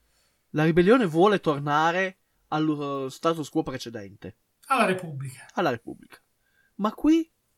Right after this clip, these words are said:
Speaker 2: Che non è chissà che stiamo parlando di, dei massimi sistemi con Galileo
Speaker 1: No.
Speaker 2: Galilei. Però ha una sua semplicità e dignità.
Speaker 1: È un sistema politico molto semplice. È, è una storia per ragazzi.
Speaker 2: Esatto.
Speaker 1: Eh,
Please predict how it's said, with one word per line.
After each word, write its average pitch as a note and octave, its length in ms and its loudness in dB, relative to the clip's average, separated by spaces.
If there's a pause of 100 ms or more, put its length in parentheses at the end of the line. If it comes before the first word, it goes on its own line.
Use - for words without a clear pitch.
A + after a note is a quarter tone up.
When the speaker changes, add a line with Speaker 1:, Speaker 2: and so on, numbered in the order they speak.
(280)
Speaker 2:
Che - 180 2
non G3+ 120 0
è A3 100 4
chissà G3+ 340 -4
che - 120 -8
stiamo G3 200 -4
parlando F#3+ 320 -2
di, E3+ 380 -8
dei E3+ 140 -6
massimi F3+ 360 -6
sistemi E3 360 -10
con D#3+ 160 -10
Galileo E3 600 -12
Speaker 1:
No. A3+ 200 0
Speaker 2:
Galilei. D#3+ 540 0 (1040)
Però G3+ 340 0 (140)
ha A#3 180 2
una F#3+ 180 -4
sua F3+ 380 0
semplicità A3+ 640 4
e E3 60 -2
dignità. E3 560 -10 (160)
Speaker 1:
È D4+ 80 -6
un D4 100 -2
sistema G#3+ 320 0
politico F#3 380 0
molto D3+ 220 -4
semplice. A#2+ 540 -6 (640)
È, - 120 -4
è C4+ 200 0
una C#4+ 180 6
storia E3 300 4
per B2 140 -2
ragazzi. - 500 -10 (1300)
Speaker 2:
Esatto. - 300 -8 (240)
Speaker 1:
Eh, A3+ 580 -2